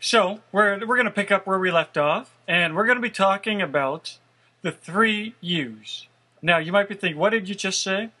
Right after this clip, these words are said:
The three U's. There are three people who live inside you at all times. There's the person you, who you are on the outside, what I call the mask. There's the inner you,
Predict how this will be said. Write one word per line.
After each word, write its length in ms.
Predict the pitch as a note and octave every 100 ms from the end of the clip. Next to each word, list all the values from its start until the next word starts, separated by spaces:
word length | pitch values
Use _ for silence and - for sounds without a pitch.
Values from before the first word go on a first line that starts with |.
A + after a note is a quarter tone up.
| _ _ _ _ _ _
The 60 | D3
three 580 | - G3 G#3+ G#3+ G#3+ A3
U's. 560 | G3 D#3 A#2+ G#2 - - _
There 180 | - F#3
are 80 | E3+
three 320 | D#3+ A#3+ C#4+
people 560 | C#4 A#3 G#3+ D3+ C#3 C3+
who 100 | F3+
live 200 | F#3+ F#3+
inside 420 | F#3 F3 F3+ E3 D#3+
you 140 | D#3
at 80 | D3+
all 180 | D#3 D3+
times. 600 | D#3 C3 A2 G#2 - - _ _
There's 260 | E3+ E3+ D#3+
the 80 | C#3+
person 420 | F#3+ A#3 C4+ A3+
you, 220 | G#3+ F#3+ F#3+ E3
who 120 | F#3
you 300 | D#3+ A#3+ F#3
are 280 | C#3 E3+ -
on 160 | E3+ D3+
the 160 | D3 D3+
outside, 640 | D3+ - F#3+ F3+ B3 C4 _ _ _
what 160 | E3+ E3+
I 100 | E3
call 460 | - E3+ D3 D3+ D3+
the 80 |
mask. 540 | C#3+ D3 D3 G3+ - _ _ _ _ _ - - - -
There's 340 | F3+ F#3+ F#3
the 300 | F3 F3+ F3
inner 260 | A3+ C4+ C4
you, 440 | D3 C#3 C3+ D#3+